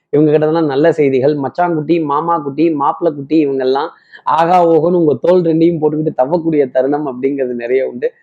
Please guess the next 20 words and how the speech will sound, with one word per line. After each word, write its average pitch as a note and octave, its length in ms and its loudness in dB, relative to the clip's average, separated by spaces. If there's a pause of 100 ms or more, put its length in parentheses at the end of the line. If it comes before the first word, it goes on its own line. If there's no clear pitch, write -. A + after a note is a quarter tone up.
(300)
சந்தோஷமான, F#3 680 0
சந்தோஷமான E3 580 -2
சிரிப்பு D#3+ 460 -2
சத்தங்கள் C#3+ 500 -2
அப்படிங்கிறதுலாம் C3+ 540 -2
உங்களை C3+ 180 -2
சுத்தி C3 260 -6
நிறைய C3 260 -2
கேட்டுக்கிட்டே C3 420 -4
இருக்கும். C3 260 -8 (460)
கேலி, F#3 360 4
கிண்டல், E3+ 340 2
நக்கல், E3 340 0
நையாண்டி, D3+ 580 2
அதே D3 200 2
மாதிரி D#3+ 240 2
ஆடை D#3+ 300 2
அணிந்த D#3+ 240 0
ஆபரண D3+ 360 -2
சேர்க்கை, D3 440 -4